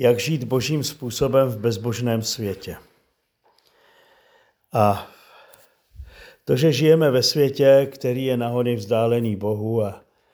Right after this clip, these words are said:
a božímu království, to, to víme. Žijete ve světě stejně tak jako já, nejspíš ponořeni do něj ještě víc než já. Přitom, jak Pán Ježíš řekl svým učedníkům nebo o svých učednících, že nejsou ze světa,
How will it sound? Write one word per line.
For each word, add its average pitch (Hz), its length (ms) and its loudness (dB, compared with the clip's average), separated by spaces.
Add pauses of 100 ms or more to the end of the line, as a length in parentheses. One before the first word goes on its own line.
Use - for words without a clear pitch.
(420)
a - 60 -10
božímu 113 440 -2
království, 104 760 -4
to, 101 580 -4
to 104 140 -10
víme. 98 420 -12
Žijete 110 440 -6
ve 101 120 -6
světě 101 380 -10
stejně 107 360 -6
tak 101 200 -8
jako 101 260 -8
já, 95 320 -6 (520)
nejspíš 107 460 -6
ponořeni 107 560 -4
do 101 100 -6
něj 101 220 -4
ještě 95 320 -10
víc - 260 -12
než - 240 -12
já. 85 260 -12 (1700)
Přitom, 165 680 2 (280)
jak 127 160 -6
Pán 147 220 2
Ježíš 147 340 -4
řekl 139 260 0
svým 151 300 -2
učedníkům 151 1040 -2
nebo 127 240 -2
o 120 100 0
svých 139 340 -6
učednících, 143 760 -4
že 135 180 2
nejsou 120 580 0
ze 139 120 -4
světa, 104 640 -8